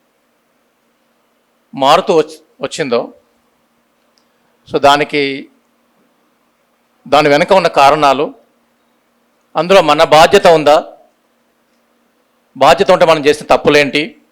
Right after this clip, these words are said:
వాటిని సరిదిద్దుకోవాల్సిన అవసరం ఎంతవరకు ఉంది, ఎలా చేయాలి, ప్లస్ రాబోయే జనరేషన్కి మనం ఇచ్చే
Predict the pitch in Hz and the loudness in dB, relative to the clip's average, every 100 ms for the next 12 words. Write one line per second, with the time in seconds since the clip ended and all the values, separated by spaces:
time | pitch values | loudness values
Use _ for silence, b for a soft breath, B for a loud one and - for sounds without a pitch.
0 | _ _ _ _ _ _ _ _ _ _ | _ _ _ _ _ _ _ _ _ _
1 | _ _ _ 143 156 156 - 151 185 185 | _ _ _ 0 0 -4 -4 0 -2 -2
2 | 170 175 - 139 147 170 147 131 165 165 | 2 2 4 0 0 0 0 4 4 4
3 | 160 156 165 220 _ _ _ _ _ _ | 2 -2 -4 -6 _ _ _ _ _ _
4 | _ _ - 139 160 170 165 160 175 247 | _ _ -4 0 2 4 4 4 0 -8
5 | _ _ _ _ _ _ _ _ - 156 | _ _ _ _ _ _ _ _ -8 -2
6 | 147 139 208 233 208 190 180 170 175 160 | 2 4 6 6 6 2 0 -2 -4 0
7 | 156 147 - | 0 0 2